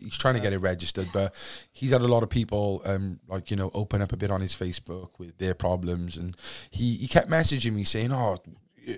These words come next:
Speaker 1: I don't know how, I still don't know how this day he knows," but he went, "Oh, s-, y-, you know, say some positive stuff on your story and that to be," and I was like, "Okay, I'll do it."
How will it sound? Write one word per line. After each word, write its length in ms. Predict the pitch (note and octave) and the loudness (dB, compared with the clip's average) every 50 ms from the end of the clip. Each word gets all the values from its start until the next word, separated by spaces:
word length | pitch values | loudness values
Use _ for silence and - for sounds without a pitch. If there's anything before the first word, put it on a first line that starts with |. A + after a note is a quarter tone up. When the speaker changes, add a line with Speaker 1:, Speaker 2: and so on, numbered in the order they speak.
| - - | 0 2
Speaker 1:
I 100 | B2+ D#3 | 4 4
don't 120 | C#3+ A3 | 6 8
know 100 | A3 G#3+ | 8 8
how, 220 | F3+ F3+ G#3+ A3 A3 | 10 10 10 10 8
I 320 | F3+ C#3 - - F3+ G3 | 4 0 0 4 4 6
still 240 | F#3 - - G#3+ A3 | 6 6 6 6 6
don't 100 | G3 F3+ | 8 8
know 160 | C#3 A#2+ A2+ | 8 8 8
how 220 | A2+ A#2 A#2+ A#2 A2+ | 8 8 8 8 6
this 200 | A2+ B2+ A2+ - | 4 4 4 4
day 200 | - B2+ B2 A#2+ | 4 6 6 6
he 160 | A#2 A2+ A2+ | 6 4 4
knows," 380 | A2+ A2+ G#2 G2+ G2+ G#2 G#2+ G2 | 2 2 2 0 -2 -2 -4 -2
but 340 | F#2+ A2+ A2+ A2 G#2+ G2 - - - - - - | 0 2 2 2 2 0 -2 -8 -12 -12 -14 -14
he 120 | - B2 A#2+ | -12 -8 -6
went, 180 | B2+ B2+ A#2+ A#2 | -6 -6 -6 -6
"Oh, 140 | A2+ G#2+ | -6 -4
s-, 220 | G#2+ - - - - _ _ _ _ _ _ _ _ _ _ _ - | 0 4 4 4 4 _ _ _ _ _ _ _ _ _ _ _ -12
y-, 80 | - A2+ | -10 -8
you 80 | B2 C#3+ | -6 -2
know, 180 | C3+ G#2 G2+ G2+ | -2 -2 0 2
say 200 | G2+ - D3 D3 | 4 4 4 4
some 160 | C#3 - C3+ | 4 0 0
positive 360 | - C#3 C#3 C3 C3 B2 A#2+ | 2 -2 -2 -2 -2 -2 -4
stuff 300 | - - C3 B2 A#2+ - | -4 -2 -2 -4 -4 -4
on 140 | - G#2 A2 | -6 -6 -4
your 80 | G#2+ G2 | 0 0
story 400 | - - A#2+ A#2+ A#2+ A2+ G#2+ G2+ | 0 2 2 2 2 2 0 0
and 80 | G2 | -2
that 140 | F#2+ E2 E2+ | -2 -4 -6
to 100 | - - | -8 -8
be," 100 | F2 G2+ | -8 -6
and 100 | - A2 | -4 -2
I 40 | A#2 | -2
was 120 | A#2+ A#2 B2+ | -2 0 0
like, 160 | B2+ B2+ B2 - - _ _ _ _ - | 0 0 -2 -4 -18 _ _ _ _ -10
"Okay, 320 | D3+ C#3 - G#2+ G2 G#2+ | -10 -4 -2 -2 0 0
I'll 120 | G#2 A2 | 0 0
do 180 | G#2+ - C3+ A#2+ | 0 0 -2 0
it." 180 | G2+ F2+ E2+ | 0 -2 -4